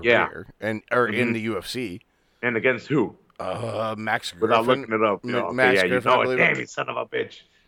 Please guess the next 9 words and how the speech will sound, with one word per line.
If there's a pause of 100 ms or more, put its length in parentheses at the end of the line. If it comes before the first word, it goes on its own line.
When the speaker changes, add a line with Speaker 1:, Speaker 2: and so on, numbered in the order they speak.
(880)
Speaker 1:
Damn
it. (880)
You're
right,
though. (380)
It
is
Max
Griffin.